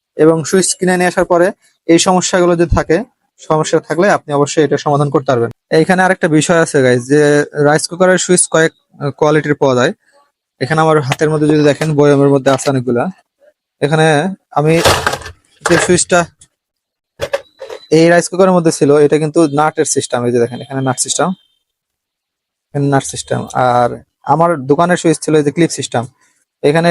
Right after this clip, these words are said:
ঘাবড়ানোর কিছু নাই, আপনারা যে দোকানে যাবেন অবশ্যই রাইস কুকারটাকে খুলে নেবেন, রাইস কুকার থেকে সুইচটা খুলে নিয়ে দেখবেন কি সুইচ আছে লাগানো। ওই সুইচটা নিয়ে যায় দোকানদারের কাছ থেকে, সেম ওই সুইচটা নেবেন, দাম সেম। যেহেতু আমার কাছে এই নাটের সুইচটা নেই,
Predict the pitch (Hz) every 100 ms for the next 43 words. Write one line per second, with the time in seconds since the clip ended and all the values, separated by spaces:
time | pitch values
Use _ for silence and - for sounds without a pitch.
0 | 147 143 147 170 180 160 - 151 202 156
1 | 160 160 165 143 170 170 180 185 175 151
2 | 180 - _ _ _ _ - 165 175 -
3 | 202 185 180 190 185 190 175 - 190 196
4 | 170 160 156 - 160 170 156 156 139 156
5 | 185 - 165 170 165 151 147 160 170 _
6 | _ 190 180 180 156 127 123 117 117 120
7 | _ - - _ _ _ _ _ - 165
8 | - 190 - 190 185 202 208 170 175 170
9 | 170 170 - 175 - 175 165 175 160 165
10 | 147 156 185 165 180 190 185 - 190 139
11 | - - _ _ _ _ _ _ _ -
12 | 185 190 196 190 196 196 208 180 170 170
13 | 160 160 175 - 185 - 185 160 160